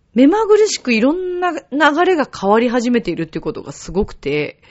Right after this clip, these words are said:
おそらくでも関わった方たちとの縁とかもそうだと思うんですけど、なんか不思議ですよね、これってね。今までと何ら変わりない自分の生活のリズムとか、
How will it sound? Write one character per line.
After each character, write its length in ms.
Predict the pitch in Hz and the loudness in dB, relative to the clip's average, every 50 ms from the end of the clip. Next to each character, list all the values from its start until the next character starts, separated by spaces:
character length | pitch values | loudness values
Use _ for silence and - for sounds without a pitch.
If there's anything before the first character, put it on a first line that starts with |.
| - - - - - - - - - - _ _ _ _ - | -20 -20 -20 -20 -20 -20 -20 -20 -20 -20 _ _ _ _ -4
お 120 | 247 277 | -4 -2
そ 100 | - 466 | 0 2
ら 140 | 466 453 415 | 0 2 0
く 100 | - 349 | -2 -2
で 80 | 247 | -2
も 140 | 240 208 185 | -2 -4 -6
関 340 | - - - 220 - 381 427 | -8 -12 -14 -8 -2 0 2
わ 100 | 427 453 | 2 2
っ 140 | 453 - _ | 0 -2 _
た 100 | - 247 | -8 -8
方 260 | - - 202 - 208 | -6 -6 -8 -6 -6
た 160 | 202 - 208 - | -6 -6 -8 -8
ち 320 | - - - 156 131 - _ - | -10 -10 -10 -12 -12 -14 _ -12
と 140 | - 180 180 | -8 -8 -6
の 240 | 165 151 151 - - _ - | -6 -8 -10 -14 -14 _ -2
縁 240 | 220 214 214 185 | -2 0 0 -2
と 180 | 147 - - 147 | -6 -10 -14 -14
か 140 | - - 139 | -12 -12 -12
も 80 | 139 | -12
そ 160 | 147 - - 185 | -12 -8 -8 -8
う 40 | |
だ 100 | 156 156 | -8 -8
と 120 | 147 - 147 | -12 -14 -12
思 180 | 143 143 151 | -10 -10 -10
う 20 | 147 | -10
ん 20 | |
で 80 | 139 135 | -12 -14
す 80 | 135 | -16
け 140 | - - 151 | -20 -18 -14
ど、 260 | 143 160 165 151 151 - _ _ _ - _ _ _ _ _ _ _ _ _ _ | -10 -8 -8 -8 -8 -12 _ _ _ -20 _ _ _ _ _ _ _ _ _ _
な 100 | - 175 | -16 -16
ん 20 | 151 | -14
か 80 | 139 | -14
不 80 | 135 - | -14 -12
思 240 | - - - 214 190 | -12 -10 -8 -6 -6
議 80 | 190 | -6
で 80 | 196 190 | -6 -8
す 100 | - - | -8 -10
よ 80 | 151 | -14
ね、 240 | 143 143 156 165 170 | -12 -12 -10 -10 -12
こ 160 | 165 - 165 | -12 -10 -12
れ 80 | 151 147 | -12 -12
っ 20 | 143 | -12
て 220 | _ _ - - | _ _ -16 -12
ね。 360 | 156 180 208 240 262 254 _ _ _ _ _ _ _ _ _ _ _ _ _ _ _ _ _ _ _ _ _ _ _ - | -8 -4 -4 -4 -4 -4 _ _ _ _ _ _ _ _ _ _ _ _ _ _ _ _ _ _ _ _ _ _ _ -6
今 200 | 247 254 311 339 | -2 -2 0 0
ま 100 | 359 392 | 0 -2
で 100 | 294 320 | -2 -4
と 160 | 220 - 196 | -4 -4 -4
何 300 | 185 190 196 214 247 269 | -4 -2 0 0 0 2
ら 120 | 277 294 285 - | 2 0 0 0
変 100 | - 269 | -2 0
わ 140 | 262 269 269 | 0 2 0
り 100 | 254 247 | 0 0
な 140 | 247 254 247 | 0 0 -2
い 40 | |
自 200 | 208 170 156 185 | -2 -4 -6 -8
分 300 | 185 180 202 208 214 208 | -8 -8 -8 -8 -6 -6
の 160 | 208 202 202 202 | -6 -8 -8 -8
生 260 | - - 220 196 196 | -4 -2 -2 -2 -2
活 680 | - 202 202 - - - 196 196 196 196 196 190 185 _ _ _ _ _ - | -2 -6 -8 -8 -10 -10 -8 -6 -6 -6 -6 -8 -10 _ _ _ _ _ -6
の 320 | 165 202 226 233 202 170 | -2 2 2 4 2 2
リ 140 | 160 196 202 | 0 -4 -6
ズ 140 | 180 202 196 | -6 -6 -8
ム 140 | 175 160 | -8 -8
と 140 | 151 - 151 | -12 -14 -18
か、 320 | 151 - - 226 226 175 | -10 -4 0 0 0 0